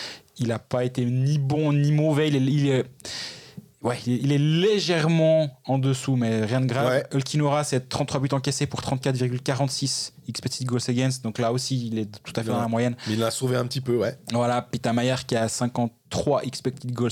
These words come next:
Speaker 1: against et soixante-trois goals encaissés. Donc il a pris dix buts de plus que ce qu'il était censé. C'est vraiment,
Speaker 2: Ouais, c'est
Speaker 1: vraiment
Speaker 2: beaucoup, hein.
Speaker 1: beaucoup. Et si tu prends la statistique des, euh, buts encaissés par rapport à la mo-, à, au gardien moyen de la Ligue,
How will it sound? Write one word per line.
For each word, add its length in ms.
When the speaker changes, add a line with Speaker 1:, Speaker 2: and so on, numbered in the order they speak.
Speaker 1:
against 380
et 60
soixante-trois 640
goals 140
encaissés. 340
Donc 160
il 80
a 40
pris 140
dix 180
buts 100
de 120
plus 380
que 100
ce 100
qu'il 140
était 160
censé. 480
C'est 240
vraiment, 460
Speaker 2:
Ouais, 100
c'est 180
Speaker 1:
vraiment 320
Speaker 2:
beaucoup, 140
hein. 40
Speaker 1:
beaucoup. 260
Et 80
si 240
tu 100
prends 180
la 60
statistique 460
des, 180
euh, 320
buts 220
encaissés 400
par 140
rapport 260
à 40
la 240
mo-, 440
à, 180
au 80
gardien 400
moyen 500
de 120
la 100
Ligue, 380